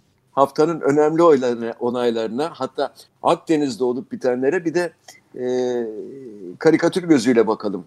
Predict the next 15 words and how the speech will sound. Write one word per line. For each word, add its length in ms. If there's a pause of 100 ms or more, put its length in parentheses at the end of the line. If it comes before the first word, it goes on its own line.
(120)
istedim. 560 (800)
E, 20 (460)
fakat 420
Akdeniz'de 540
olup 240
bitenlere 440
karikatürcüler, 840
e, 440 (600)
herhalde 400
herkes 340
gibi 280 (380)
şaşırıyorlar, 840
e, 480
tabiatıyla. 720
Bu 220